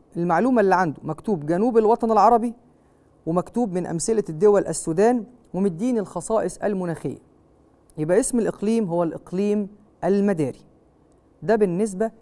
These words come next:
لشكل أكمل الجدول التالي، ممكن يديك بعض المعلومات عن الإقليم ويطلب منك اسم أو موقع أو خصائص مناخية أو مناطق فيها، آه، غابات أو نباتات. الأسئلة اللي بعدها بتتكلم عن بما تفسر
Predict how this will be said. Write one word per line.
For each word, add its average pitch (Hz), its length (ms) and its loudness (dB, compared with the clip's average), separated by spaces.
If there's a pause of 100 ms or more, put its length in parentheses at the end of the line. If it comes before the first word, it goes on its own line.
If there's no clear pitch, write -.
لشكل 196 480 -4 (240)
أكمل 180 400 -6 (220)
الجدول 156 460 -2
التالي، 247 460 0 (260)
ممكن 190 260 -4
يديك 151 300 -6
بعض 170 260 0
المعلومات 143 520 -6
عن 139 100 -6
الإقليم 202 460 -6 (260)
ويطلب 156 380 -4
منك 160 380 -8
اسم 202 260 -6
أو 143 200 -6
موقع 190 460 0 (300)
أو 214 180 4
خصائص 160 520 -4
مناخية 180 540 -4 (340)
أو 220 220 4 (140)
مناطق 185 460 -2 (120)
فيها، 180 400 0 (200)
آه، 147 140 -4
غابات 170 520 2
أو 180 200 -2
نباتات. 139 480 -4 (1500)
الأسئلة 175 260 2
اللي 339 100 4
بعدها 214 280 4
بتتكلم 220 480 -2
عن 143 120 -4
بما 190 160 -2
تفسر 220 520 -2